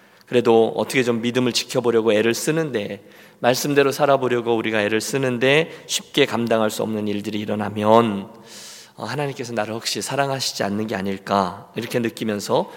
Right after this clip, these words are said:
좌절감에 빠집니다. 막 속이 상하고요. 그런 시간이 좀 오래되면 하나님께 막 이렇게 삐지기도 하고 하나님께 반항하는 표현을 하기도 합니다. 이럴 바에야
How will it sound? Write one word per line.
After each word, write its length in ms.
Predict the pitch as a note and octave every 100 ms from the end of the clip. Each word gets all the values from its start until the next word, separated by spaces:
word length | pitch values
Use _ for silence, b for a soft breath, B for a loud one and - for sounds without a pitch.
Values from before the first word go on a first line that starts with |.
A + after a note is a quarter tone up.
| B
좌절감에 580 | - G2+ G#2+ G#2+ G#2 F#2+
빠집니다. 760 | - G#2+ A2+ A2+ F#2+ F#2 E2+ - _ _
막 220 | - -
속이 320 | - F#3+ F3
상하고요. 560 | E3+ D3+ B2+ G#2 G#2 B2+ B B B
그런 220 | - C3+
시간이 260 | B2+ C3 A#2+
좀 140 | A#2
오래되면 420 | A2 A#2 A2 G#2+ G#2+
하나님께 440 | D3 C#3 B2 A#2+
막 320 | G#2 G#2 G#2 B B -
이렇게 320 | - - F#2 -
삐지기도 500 | E3 D#3+ D3+ C3+ A2+
하고 480 | G2 G2 G2+ D3+ b b
하나님께 340 | C3+ A2+ -
반항하는 760 | - G#2 B2+ C3 B2 G#2 A#2+ G#3+ B B
표현을 360 | - C#3+ B2 G#2
하기도 260 | A#2+ G#2+
합니다. 360 | G2+ F#2 - - b b b b
이럴 280 | C3 D3 D3
바에야 580 | C#3+ B2 A2+ G#2 G2